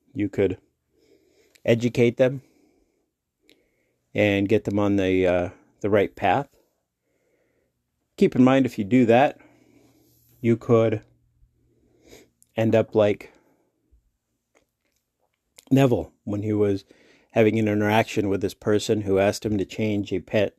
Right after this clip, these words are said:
pencil from one color to the other. And then he could have this circular conversation of nonsense. Your other option is you could just let that person be. Just knowing,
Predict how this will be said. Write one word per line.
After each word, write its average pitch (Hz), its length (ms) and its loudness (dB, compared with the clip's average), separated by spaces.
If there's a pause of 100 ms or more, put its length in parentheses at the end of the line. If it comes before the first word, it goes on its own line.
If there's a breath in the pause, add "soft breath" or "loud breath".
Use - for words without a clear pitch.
pencil 107 320 0
from 95 220 -6
one 104 140 -4
color 101 260 0
to - 140 -6
the 98 140 2
other. - 280 -2 (880 soft breath)
And 101 120 -2
then 98 200 0
he 95 220 -4 (140)
could 113 140 -2
have 95 220 -2
this 90 160 -4
circular 98 600 -2 (600 soft breath)
conversation 98 720 -2
of 85 100 -12
nonsense. 92 720 -6 (1300 soft breath)
Your 220 160 6
other 175 180 4
option 170 380 0
is 127 160 0
you 139 100 -2
could 117 140 -4
just 113 200 -6
let 101 240 -2
that 90 200 -2
person - 420 -8
be. 67 240 -8 (1040 soft breath)
Just - 220 -2
knowing, 98 420 0